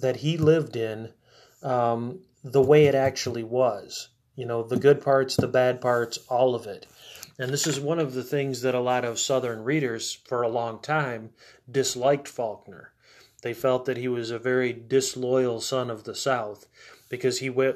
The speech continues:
he wasn't painting the South and the Southern culture as this perfect culture where everyone was happy and everything was perfect,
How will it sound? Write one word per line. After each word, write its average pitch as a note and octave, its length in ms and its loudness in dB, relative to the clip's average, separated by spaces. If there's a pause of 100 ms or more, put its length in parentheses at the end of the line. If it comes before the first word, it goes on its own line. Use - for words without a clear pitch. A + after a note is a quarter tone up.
he C#3 160 -4
wasn't B2+ 380 0
painting C3+ 420 -2
the A#2 80 -6
South B2+ 600 0
and B2 160 -6
the A#2+ 60 -6
Southern A#2+ 400 -2
culture B2+ 500 0
as A2+ 320 -4 (380)
this B2+ 160 -2
perfect C3 480 0
culture B2+ 440 0
where B2 200 -2
everyone A#2+ 440 -2
was A2+ 160 -8
happy B2+ 420 0
and A#2 100 -6
everything B2 440 -4
was A#2 160 -10
perfect, B2 560 -2